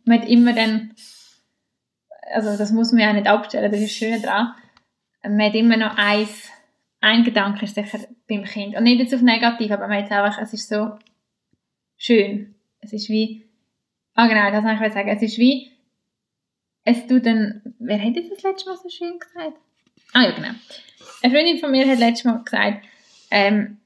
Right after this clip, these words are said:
es, ein Kind deckt so einen Bereich von Liebe auf, den man vorher gar nicht kennt hat. Es ist nicht einfach so, dass man, es, man empfindet Liebe fürs Kind, wie man es vielleicht für einen Partner empfindet. Also in meinem,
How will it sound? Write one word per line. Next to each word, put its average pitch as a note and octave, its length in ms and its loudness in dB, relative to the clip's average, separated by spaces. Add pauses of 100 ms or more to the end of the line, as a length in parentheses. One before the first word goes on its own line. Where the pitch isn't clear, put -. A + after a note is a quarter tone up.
(760)
es, - 340 -4
ein G#3+ 100 -8
Kind D4+ 440 0
deckt A3 320 0 (220)
so A#3 140 -4
einen A3+ 160 2
Bereich G#3+ 480 2
von - 280 -4
Liebe C4+ 400 0
auf, C#4+ 220 0
den A#3 100 2
man G#3+ 100 0
vorher A3+ 280 -2
gar A3 320 2
nicht A#3+ 180 0
kennt A3 380 -4
hat. - 140 -12
Es A#3+ 160 -6
ist B3+ 100 -4
nicht C4+ 140 2
einfach C4 240 0
so, - 120 -8
dass B3 180 -6
man, B3 220 2 (720)
es, - 160 -14 (320)
man A#3+ 240 6
empfindet A#3+ 480 4 (120)
Liebe A#3 600 2
fürs - 220 -8
Kind, A3+ 280 -2
wie A3 220 0
man G#3+ 180 2
es - 280 -12
vielleicht A3 400 -2
für - 240 -10
einen A3 220 -2
Partner G#3 400 2
empfindet. G#3+ 340 0
Also A3 120 -2
in G#3+ 120 2
meinem, G#3+ 420 0